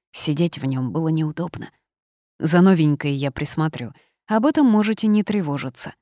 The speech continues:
"Как раз-таки это и вызывает беспокойство", проворчал кто-то с трибун. Кайден сделал вид, что не услышал едкого замечания. Спустившись по ступеням, он жестом предложил Еве идти первой.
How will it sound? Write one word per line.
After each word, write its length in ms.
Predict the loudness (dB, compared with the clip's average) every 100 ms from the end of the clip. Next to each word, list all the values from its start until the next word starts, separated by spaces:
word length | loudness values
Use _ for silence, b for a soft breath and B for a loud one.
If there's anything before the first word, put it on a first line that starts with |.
| _ _ _ _ _ _ -2
"Как 220 | 0 4
раз-таки 520 | 4 4 2 -4 0 2
это 380 | 2 0 -4 -10 _
и 120 | 0
вызывает 560 | 2 4 4 4 2 0
беспокойство", 840 | -4 -4 -4 -4 -4 -4 -8 -12 -16 _ _ _
проворчал 580 | -6 -4 -4 -6 -8 -10
кто-то 320 | -10 -10 -8
с 140 | -8 -8
трибун. 480 | -10 -10 -10 -12 -14 _ _ _ _ -12
Кайден 460 | -2 0 4 4 4
сделал 420 | 2 2 4 2
вид, 160 | 0 -4
что 220 | -4 0
не 120 | 2
услышал 560 | 0 -2 -6 -4 -4 -2
едкого 480 | -4 -6 -8 -10
замечания. 720 | -6 -4 -6 -6 -10 -10 -12 -18 _ _ _ _ _ _ _ _ -16
Спустившись 760 | -8 -4 -4 -4 -6 -6 -8
по 120 | -10 -12
ступеням, 600 | -12 -10 -6 -2 -2 -4 b b -2
он 260 | 4 4
жестом 480 | 4 2 0 -2 -4
предложил 560 | -2 -2 0 0 0 0
Еве 400 | 0 0 -2 -4
идти 220 | -6 -10
первой. 540 | -10 -12 -12 -14 -18